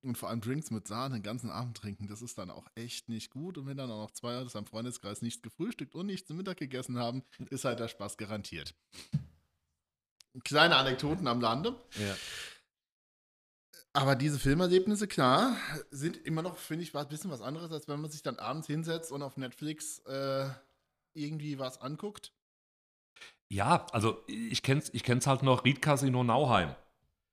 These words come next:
Speaker 2: Ähm, da ist, da ist auch prinzipiell, also ich sag jetzt mal gefühlt einmal im Jahr ist da die Rocky Horror Picture Show gelaufen.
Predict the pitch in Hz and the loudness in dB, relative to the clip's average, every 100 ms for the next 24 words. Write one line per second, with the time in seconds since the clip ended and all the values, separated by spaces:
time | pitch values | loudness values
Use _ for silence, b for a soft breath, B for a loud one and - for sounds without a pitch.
0 | _ - 107 113 110 101 117 131 131 - | _ 4 6 6 4 4 4 6 4 6
1 | 120 120 - 139 139 - 143 135 120 117 | 4 4 6 8 8 6 4 4 4 6
2 | 135 151 113 117 110 110 107 117 131 127 | 6 6 4 2 0 -6 -4 -4 -2 -2
3 | 117 117 - 147 - 117 156 131 120 120 | -2 0 0 0 6 6 8 6 4 6
4 | 123 143 127 135 120 110 117 135 123 123 | 6 6 4 2 4 4 4 4 4 2
5 | - 165 - 156 107 87 87 82 78 - | 2 0 2 4 4 4 4 4 2 -2
6 | 78 | -6